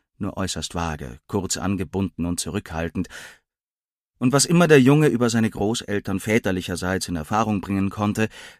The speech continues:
kam fast ausschließlich von seiner Mutter Rose, der mit Abstand jüngsten der drei Ferguson-Schwägerinnen der zweiten Generation, die wiederum die meisten Einzelheiten von Millie, der Frau von Lou, wusste,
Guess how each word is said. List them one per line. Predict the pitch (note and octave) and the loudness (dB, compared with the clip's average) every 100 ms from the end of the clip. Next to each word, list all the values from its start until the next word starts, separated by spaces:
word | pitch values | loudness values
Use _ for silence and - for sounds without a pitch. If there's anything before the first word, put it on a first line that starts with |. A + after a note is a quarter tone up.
| _ | _
kam | A#2 A#2 | 2 2
fast | B2 A#2+ - - | 2 -2 -2 -2
ausschließlich | A#2+ - C3 B2+ B2 A#2 | -2 0 0 -2 -2 -4
von | A2+ | -4
seiner | A2 G#2+ G#2 | -2 0 0
Mutter | G#2+ G#2 | -2 -2
Rose, | G2+ G2 A1 - - - _ _ _ _ _ _ | 0 0 0 -8 -12 -16 _ _ _ _ _ _
der | A2+ | 2
mit | A#2 | 2
Abstand | - B2 - G#2+ | 4 0 0 2
jüngsten | A2+ A#2+ G#2 - D2 | 4 4 4 -4 -10
der | C#2 D2+ | -8 -6
drei | D#2 F2+ | -2 -4
Ferguson-Schwägerinnen | - G2 G2 F#2+ G2 - G#2 G#2 G2 G#2+ G#2 | 0 -2 0 -2 -2 0 0 0 0 0 0
der | F#2 | -2
zweiten | - G2+ G2+ G2+ | -2 -2 0 -2
Generation, | G2+ G2+ G2 - A2 A2+ - - - - _ - | -2 -2 -2 0 2 2 0 -10 -20 -20 _ -4
die | C3 B2+ | 0 2
wiederum | C3 C3 B2+ | 2 4 4
die | A#2+ | 6
meisten | A2+ A2 A#2+ - | 6 4 2 0
Einzelheiten | A#2+ G#2+ A#2+ C3 A#2+ A#2+ B2 | -2 0 0 -2 -4 -4 -4
von | A#2 B2 B2+ | -2 2 6
Millie, | C#3+ G#2 - | 6 4 -2
der | D2 D2+ | -10 -10
Frau | - F#2+ | -4 -2
von | G2+ G#2+ | 0 0
Lou, | A2 C3 B2+ C#2+ | 4 4 4 2
wusste, | F#2 - G2+ | -2 0 -2